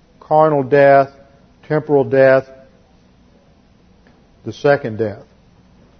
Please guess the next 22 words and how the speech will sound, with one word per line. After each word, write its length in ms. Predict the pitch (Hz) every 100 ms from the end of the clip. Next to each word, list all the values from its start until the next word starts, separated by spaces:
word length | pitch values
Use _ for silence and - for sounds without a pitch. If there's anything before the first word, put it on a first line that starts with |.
| _ _ _ _ _ _ _ _ _ _ - _
Now, 340 | 135 131 117 - _ _ _ _ _
some 220 | - 214 202
people 380 | 208 - 165
would 180 | 131 127
say, 280 | - 127 127
and 80 | 139
I've 120 | 131
gotten 200 | 131 131
in 60 | 123
a 60 | 104
lot 240 | 113 131
of 120 | 147
discussions 680 | 151 - 139 131 - 123 110
with 160 | 113
people 340 | - 123 123 117
over 220 | 113 107
this 200 | 117 117
over 200 | 123 113
the 80 | 107
years, 340 | 101 107 110 113 - - - -
is 260 | 131 139 -
that 280 | 139 123